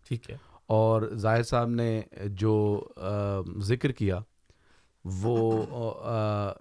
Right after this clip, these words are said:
Speaker 2: انہی کے خطوط کا ذکر ہے جو حضرت اقدس مسیح موعود و مہدی موعود علیہ الصلوۃ والسلام کو،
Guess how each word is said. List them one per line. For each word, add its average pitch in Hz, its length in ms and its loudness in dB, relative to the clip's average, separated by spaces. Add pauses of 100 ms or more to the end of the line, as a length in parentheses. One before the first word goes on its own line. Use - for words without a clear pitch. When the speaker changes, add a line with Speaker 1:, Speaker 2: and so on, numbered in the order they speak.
Speaker 2:
انہی 143 280 2
کے 147 140 0
خطوط 113 380 -2
کا 110 120 0
ذکر 101 340 0
ہے 98 40 0
جو 101 200 0
حضرت 101 340 -2
اقدس 113 180 -4
مسیح 110 360 0
موعود 104 280 2
و 104 80 0
مہدی 101 340 2
موعود 98 240 0
علیہ 98 120 2
الصلوۃ 95 260 -4
والسلام 95 480 0
کو، 98 240 -2